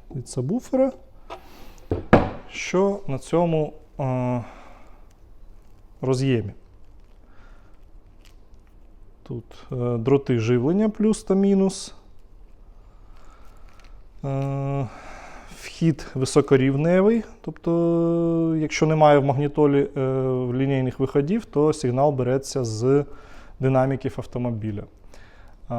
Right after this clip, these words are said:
а також є лінійний вхід у вигляді Р Ц А роз'ємів та, е, дріт, е, керування,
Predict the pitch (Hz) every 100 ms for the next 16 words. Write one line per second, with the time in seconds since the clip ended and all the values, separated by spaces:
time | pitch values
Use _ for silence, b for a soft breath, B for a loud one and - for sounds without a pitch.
0 | 117 113 113 117 127 196 220 214 - 131
1 | 156 180 185 - - - - b b -
2 | - - 135 123 135 127 113 113 110 -
3 | - 202 240 - - 131 147 180 160 139
4 | 139 - 113 - 135 123 120 170 202 180
5 | - - b b b b - - 143 156
6 | 143 B B B - - b b b -
7 | 123 120 117 117 117 110 123 151 156 -
8 | b b - 123 113 113 113 113 113 113
9 | - 139 120 107 104 107